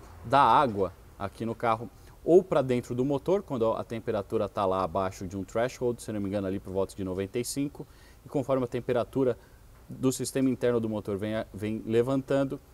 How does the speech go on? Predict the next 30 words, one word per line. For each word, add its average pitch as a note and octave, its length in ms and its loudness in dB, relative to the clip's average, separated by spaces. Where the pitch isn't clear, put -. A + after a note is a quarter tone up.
essa B2 180 -6
portiola A#2 540 2
vem A2+ 400 0
abrindo C3 640 0
aos D#3+ 440 4
poucos C#3 500 0
e C3+ 80 -4
começa A#2 440 -2
a - 20 -2
jogar G2+ 360 0
parte A2 260 0
dessa G#2 280 -2
água G2 140 0
aqui - 140 -6
pro G2 180 -8
radiador. F#2 500 -4
E C#3+ 80 -2
aí, B2+ 180 4
assim, A#2+ 380 -2
o B2 100 -4
carro G#2+ 300 -6
controla G2 480 -2
esse G#2+ 180 -4
fluxo. - 420 -10
Em D3 60 0
ca-, F3 300 2
em D#3 80 0
países G3 520 2
que C3 120 -6
têm A#2+ 260 -2